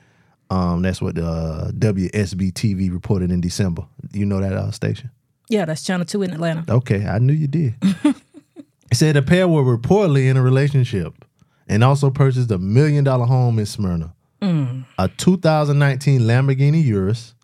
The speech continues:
Speaker 1: a twenty twenty-one Dodge Durango.
Speaker 2: They always get a Durango. Why they
Speaker 1: Uh, probably a damn, um,
Speaker 2: Dodges are tr-, trash.
Speaker 1: a Trackhawk. Probably a Trackhawk. A twenty twenty-two Tesla Model X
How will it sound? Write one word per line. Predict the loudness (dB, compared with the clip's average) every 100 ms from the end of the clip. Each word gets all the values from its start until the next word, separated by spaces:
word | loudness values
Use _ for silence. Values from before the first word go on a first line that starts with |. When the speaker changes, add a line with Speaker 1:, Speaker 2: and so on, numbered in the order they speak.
| _ _ _ _
Speaker 1:
a | -8
twenty | 0 2 2
twenty-one | 2 0 2 0
Dodge | 2 2 0 0
Durango. | 0 -2 -4
Speaker 2:
They | -4 -4
always | -4 -8 -10
get | -12
a |
Durango. | -12 -12 -12 -8 -6 -6
Why | -8
they | -14 -20 -20 -20 _ _ _ -20 -6 -2
Speaker 1:
Uh, | 0 2
probably | 2 2 2
a | 2
damn, | 2 2 0 0
um, | 0 0 0 0 -2 -4
Speaker 2:
Dodges | -4 -4 -2 -2
are | -2 -6
tr-, | -12 -12
trash. | -8 -6 -6 -6 -6 -6
Speaker 1:
a |
Trackhawk. | -4 0 0 0 -2 -4 -12 _ _ _ _ -8
Probably | -4 -2 -2
a |
Trackhawk. | -2 -4 -4 -6 -8 _ _ _ _ _
A | -4
twenty | 2 2 2
twenty-two | 2 2 2 2 0
Tesla | 2 0 2 0
Model | 2 2 2 2
X | 0 -2 -10